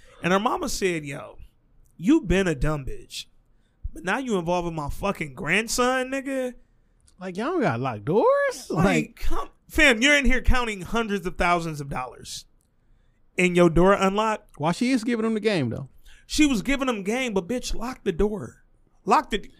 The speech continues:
Speaker 1: I've had the door locked with game.
Speaker 2: Fam, um,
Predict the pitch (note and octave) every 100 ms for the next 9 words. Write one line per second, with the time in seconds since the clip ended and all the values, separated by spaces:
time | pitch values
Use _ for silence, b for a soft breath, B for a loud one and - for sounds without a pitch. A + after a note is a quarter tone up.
0 | - C4 F4+ A3 C#4+ C4+ G3+ A3+ A#3+ A3+
1 | A3+ F3 E3+ F#3+ A3 E3+ D3+ - - _
2 | - G#3+ A3+ F3 - E3 E3+ D3 B2+